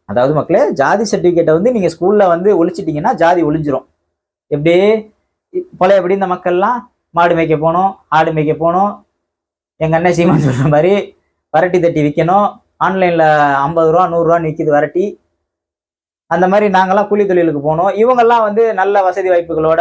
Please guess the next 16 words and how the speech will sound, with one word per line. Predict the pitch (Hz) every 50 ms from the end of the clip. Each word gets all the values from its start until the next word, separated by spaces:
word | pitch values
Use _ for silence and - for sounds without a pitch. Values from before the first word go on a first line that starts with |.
| 180
அரசு | 190 170 165 180 180 - 170
அதிகாரியா | 170 160 165 165 156 151 151 156 151
போய் | 147 147
உட்காந்துடணும். | 135 131 135 131 127 123 117 110 107 101 - _ _ _ _ _ _ _ _ _ _ -
இதுதான் | 120 147 160 208 226 240 240 233
இவங்களோட | 226 220 208 196 196 185 180 170 165
நோக்கமா | 160 170 170 - 180 165 165
இருக்கே | 156 147 135 131 127
தவிர | 127 135 151 165 180
சாதியை | 175 - 117 135 170 220 240 240 240 226
ஒழிக்கிறதுக்கு | 220 220 208 208 214 202 190 190 185 165 170
இடஒதுக்கீடு | 196 262 294 294 294 294 294 247 262 247 233
தானே | 233 254 269 277 262
மிகப்பெரிய | 233 185 202 202 269 277 - - 269 277 269
ஒரு | 254 233 165
காரணி. | 175 165 165 156 151 165 202